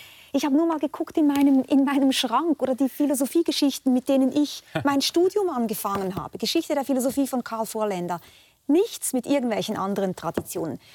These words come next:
Speaker 1: Philosophy for Beginners, mein erstes Philosophiebuch, noch im Gymnasium
Speaker 2: <laughs>
Speaker 1: damals. Hier
Speaker 2: Mit
Speaker 1: wunderschön.
Speaker 2: Zeichnungen,
Speaker 1: And
Speaker 2: ja.
Speaker 1: there's general agreement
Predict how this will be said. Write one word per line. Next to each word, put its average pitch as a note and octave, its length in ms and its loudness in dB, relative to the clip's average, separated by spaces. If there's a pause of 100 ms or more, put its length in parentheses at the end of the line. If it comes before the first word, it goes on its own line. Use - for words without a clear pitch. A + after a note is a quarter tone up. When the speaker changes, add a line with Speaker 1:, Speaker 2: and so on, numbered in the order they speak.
(180)
Speaker 1:
Philosophy C#4+ 520 0
for A#3 160 -2
Beginners, A3 480 -2
mein A3+ 140 0
erstes E4+ 460 -2
Philosophiebuch, A#3+ 640 -4
noch A#3+ 200 -4
im C4+ 100 -4
Gymnasium A#3+ 600 0
Speaker 2:
<laughs> E3+ 100 -2
Speaker 1:
damals. - 380 -6 (300)
Hier E4+ 240 2
Speaker 2:
Mit C#4 80 -4
Speaker 1:
wunderschön. D4+ 340 0
Speaker 2:
Zeichnungen, F#2 500 -4
Speaker 1:
And B3 160 0
Speaker 2:
ja. - 80 -12 (220)
Speaker 1:
there's D#4 300 -2 (100)
general D#4 560 0
agreement B3 640 -2